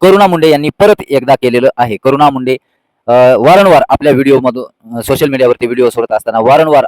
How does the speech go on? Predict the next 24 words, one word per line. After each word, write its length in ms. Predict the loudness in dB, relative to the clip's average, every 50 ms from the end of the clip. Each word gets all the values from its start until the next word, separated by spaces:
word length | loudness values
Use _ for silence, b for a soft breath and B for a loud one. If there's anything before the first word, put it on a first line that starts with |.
| -4 _
आरोप 240 | -2 0 0 -2 -2
करत 180 | -4 -4 -2 -2
असताना 260 | -2 -2 -2 -6 -8
मुंडे 220 | -8 -6 -6 -6 -4
घराण्यावरती, 540 | -4 -6 -6 -4 -4 -4 -4 -4 -8 -14 -18 _ _ _
अ, 40 | -2
आपण 300 | 0 0 0 0 -2 -2
पाहिलेलंच 420 | -2 -4 -2 -2 -2 -2 -2 -2
आहे. 180 | -2 -2 -2 -6 -8 _ _ _ _
आणि 140 | -8 -8 -8
परत 360 | -8 _ -2 0 0 0 0
एकदा, 260 | -2 -4 -4 -2 -4 -6 -6 _ _ _ _ _ _ -2
अ, 200 | 2 2 2 2
करुणा 280 | 2 2 2 2 2 0
मुंडे 200 | 0 2 2 0
यांनी 160 | 0 0 -4
स्टेटमेंट 320 | -6 -8 -8 -6 -4 -4
दिलेलं 240 | -2 -2 0 -2 -2 -2
आहे 240 | -4 -4 -4 -4 -6 -6
आणि 140 | -8 -10 -10
ते 120 | -10 -10 -8 -6
खूप 180 | -6 -6 -4 -2
गंभीर 260 | -2 0 0 0 -2
स्टेटमेंट, 400 | -2 -2 -4 -4 -4 -6 -10 -10